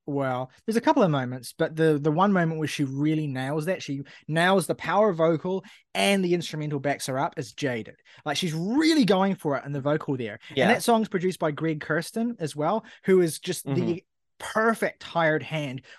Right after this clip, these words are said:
Speaker 1: for this kind of song, right? Because he's great. When she, that chorus hits, she's going, "I'm sorry that you're cha-," like this, I can't,
Speaker 2: Mm-hmm.
Speaker 1: because her voice is amazing, and I,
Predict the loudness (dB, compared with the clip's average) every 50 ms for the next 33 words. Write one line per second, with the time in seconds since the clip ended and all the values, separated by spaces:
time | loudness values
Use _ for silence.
0 | _ _ _ 4 6 6 6 4 0 -2 -4 -6 -6 -6 -6 -6 -6 -8 -4 -4
1 | -4 -4 -4 -4 -6 -6 -6 -10 -8 -6 -6 -6 -6 -6 -4 0 2 2 2 0
2 | -2 -10 -20 -20 _ -4 0 0 0 0 0 -4 -8 -12 _ -6 -2 0 2 2
3 | 2 2 0 0 2 4 6 6 6 4 2 0 -2 -2 -4 -8 -6 -4 -4 -4
4 | -4 -4 0 0 2 2 4 4 4 4 4 4 4 2 0 0 0 0 0 0
5 | 0 -6 -8 _ -2 2 2 4 4 2 -2 -4 -8 -8 -6 -6 -4 -4 -6 -8
6 | -6 -8 -8 -8 -8 -2 0 2 4 4 2 2 0 -6 -6 -6 -6 -4 -4 -4
7 | -2 0 0 0 2 2 0 0 -2 -4 -6 -4 -2 -2 -2 -4 -6 -10 -10 -8
8 | -6 -6 -6